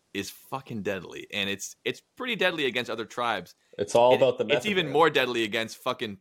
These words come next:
Speaker 1: Persian and, uh, European people who are standing around with fucking halberds, uh, going, "What the fuck are we
Speaker 2: <laughs>
Speaker 1: doing now?"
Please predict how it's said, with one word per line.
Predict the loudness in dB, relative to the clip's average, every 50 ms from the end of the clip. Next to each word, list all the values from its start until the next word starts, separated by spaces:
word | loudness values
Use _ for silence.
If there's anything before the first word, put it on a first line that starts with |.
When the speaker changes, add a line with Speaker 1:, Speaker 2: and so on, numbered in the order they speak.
| _ _
Speaker 1:
Persian | -8 -6 -4 -4 -4 -4 -6 -6 -6 -8 -12 -10 -8
and, | -8 -8 -8 -8
uh, | -8 -8
European | -6 -4 -2 -4 -4 -4 -6 -10 -8
people | -8 -8 -8 -8 -10
who | -10
are | -12
standing | -12 -8 -2 -2 -2 -2 -2 -4
around | -2 -2 -2 -2 -4
with | -8 -8
fucking | -8 -8 -8 -8 -8
halberds, | -6 -4 -4 -4 -4 -6 -12 -12 -10 -8
uh, | -8 -8
going, | -8 -8 -8 -8 -6 -6
"What | -8 -8 -6
the | -2
fuck | 0 0 0 0
are | -4
we | -8 -8
Speaker 2:
<laughs> |
Speaker 1:
doing | -6 -6 -6 -4
now?" | -4 -4 -4 -4 -6 -8